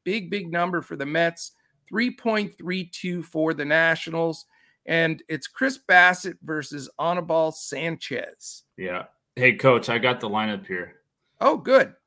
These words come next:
Speaker 2: Altuve, Pena, Alvarez, Bregman, Diaz, Tucker, Mancini, Vasquez, and Dubon. So all their
Speaker 1: Nice.
Speaker 2: new guys are in their lineup.
Speaker 1: Oh, wow. I like that. Like that
Speaker 2: Yeah.
Speaker 1: lineup a lot. Very nice. And,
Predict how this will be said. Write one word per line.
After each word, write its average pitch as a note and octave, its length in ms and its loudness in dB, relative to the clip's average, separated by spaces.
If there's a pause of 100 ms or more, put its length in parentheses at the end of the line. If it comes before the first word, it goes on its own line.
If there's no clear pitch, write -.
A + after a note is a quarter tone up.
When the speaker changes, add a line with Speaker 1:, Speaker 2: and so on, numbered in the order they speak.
(120)
Speaker 2:
Altuve, C#3+ 640 4
Pena, C3 600 2
Alvarez, A#2 580 0
Bregman, A2 640 -4
Diaz, G#2+ 520 -4
Tucker, G#2+ 420 -2
Mancini, G2+ 640 -4
Vasquez, G2+ 840 -4
and F#2+ 180 -6
Dubon. F#2 480 -10 (240)
So G2+ 280 -4
all A2 200 -2
their A2 140 -2
Speaker 1:
Nice. G#2 220 -2
Speaker 2:
new G2 80 -4
guys F#2 220 -6
are F#2+ 80 -6
in F#2+ 120 -2
their F2+ 100 -10
lineup. F2+ 380 -10 (520)
Speaker 1:
Oh, C#3+ 280 -2
wow. B2 600 0
I D#3 160 2
like C#3 400 0
that. A#2+ 340 -4
Like D#3+ 280 -4
that D#3+ 180 0
Speaker 2:
Yeah. - 80 -2
Speaker 1:
lineup D3 320 -4
a - 60 -16
lot. A#2+ 460 -2 (200)
Very C#3 300 -4
nice. A#2 540 -10 (280)
And, C3+ 320 -6